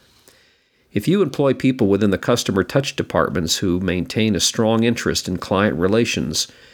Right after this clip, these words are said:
and they want to bend over backwards for the client or the patient, you will inculcate an enviable culture and set your lab on the right course.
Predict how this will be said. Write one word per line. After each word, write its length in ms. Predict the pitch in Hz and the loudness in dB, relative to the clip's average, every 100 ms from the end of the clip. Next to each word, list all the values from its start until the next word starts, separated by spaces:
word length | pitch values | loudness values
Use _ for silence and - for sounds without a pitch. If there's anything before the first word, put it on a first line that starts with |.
| - _ | -20 _
and 140 | - | -4
they 80 | 92 | -2
want 220 | 101 117 | 2 2
to 40 | 107 | 2
bend 280 | 90 113 117 | 2 2 2
over 200 | 104 95 | 4 2
backwards 640 | 92 104 123 - 60 - | 2 -2 0 -2 -4 -4
for 140 | - | -6
the 80 | - | -8
client 480 | - - 107 104 98 | -8 0 4 4 4
or 80 | 92 | 0
the 80 | - | -2
patient, 560 | - 120 107 73 - - _ _ _ _ _ _ _ | 0 0 2 -2 -4 -14 _ _ _ _ _ _ _
you 140 | 107 | 0
will 160 | 101 98 | 2 2
inculcate 880 | 131 127 127 110 98 - 110 107 - | 2 2 2 2 2 2 4 2 0
an 160 | 98 - - | -2 -2 0
enviable 540 | 139 135 110 92 92 | 2 4 4 4 2
culture 500 | 95 - 110 - 73 | 0 -2 -2 2 0
and 140 | 85 92 | 0 0
set 280 | - 110 - | 0 2 2
your 120 | 92 | 2
lab 340 | 98 95 80 | 2 2 0
on 60 | 82 | -2
the 80 | 87 | 0
right 280 | 92 85 | 0 0
course. 500 | - 113 80 - - | -4 0 0 0 -6